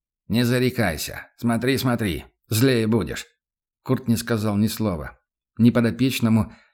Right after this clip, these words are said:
ни сослуживцу, тоже присев на корточки у растерзанного тела.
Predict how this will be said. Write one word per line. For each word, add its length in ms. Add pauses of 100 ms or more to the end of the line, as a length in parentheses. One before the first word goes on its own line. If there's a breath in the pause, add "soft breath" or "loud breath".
ни 160
сослуживцу, 920 (140)
тоже 260
присев 360
на 120
корточки 480
у 80
растерзанного 680
тела. 460